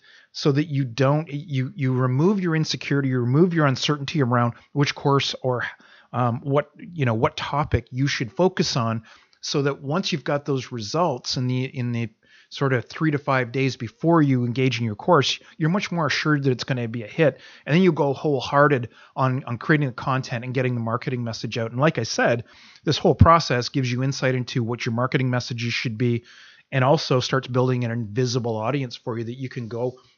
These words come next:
gives you a bit of a jump on the marketing side. Okay. Hope that was useful. Head over to thirty day product profit dot com if you're interested in,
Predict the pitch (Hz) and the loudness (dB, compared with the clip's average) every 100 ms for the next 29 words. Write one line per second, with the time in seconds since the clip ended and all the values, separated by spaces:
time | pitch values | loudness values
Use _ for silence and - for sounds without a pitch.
0 | - 180 214 160 139 110 175 156 107 160 | -6 -4 -2 -2 -2 0 -2 -2 -2 -2
1 | 156 - - 131 127 117 120 - 131 - | -2 -12 -8 -4 -4 -4 -6 -6 -6 -4
2 | 113 110 - 185 196 _ - - - 185 | -6 -8 -2 -2 -2 _ -20 -14 0 4
3 | 214 196 139 160 - 180 156 185 254 208 | 6 4 2 2 2 2 2 2 2 0
4 | - 180 175 156 151 - 156 147 - 147 | 0 0 0 -2 0 2 2 2 -2 0
5 | 147 - 156 156 156 - 160 170 170 131 | 0 0 0 0 -2 -2 0 0 -2 -2
6 | 139 131 135 143 151 135 123 | 0 0 -2 -4 0 2 0